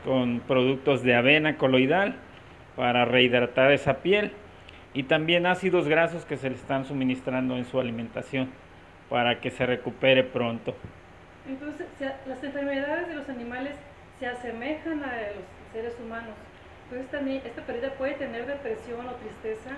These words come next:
Speaker 2: médico?
Speaker 1: En algunas circunstancias podría ser, eh, sí, muchos perritos sufren, por ejemplo, de,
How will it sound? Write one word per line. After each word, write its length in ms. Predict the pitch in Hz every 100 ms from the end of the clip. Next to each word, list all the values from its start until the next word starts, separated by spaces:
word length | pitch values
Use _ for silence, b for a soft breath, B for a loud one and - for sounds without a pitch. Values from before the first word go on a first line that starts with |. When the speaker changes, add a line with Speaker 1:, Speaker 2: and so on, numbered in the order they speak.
| 247
Speaker 2:
médico? 220 | 240 240 - - - - - - -
Speaker 1:
En 180 | 175 180
algunas 640 | 180 196 214 214 208 196 - - - - -
circunstancias 760 | 160 147 185 160 185 185 202 202
podría 420 | 160 143 139 139
ser, 320 | 139 202 156
eh, 160 | 131 123
sí, 220 | - 151
muchos 360 | 143 156 175 175
perritos 560 | 160 147 151 - 156
sufren, 800 | - 160 160 160 151 139 135 123 120
por 120 | 139
ejemplo, 480 | 131 127 131 135 147
de, 520 | 131 127 120 117 104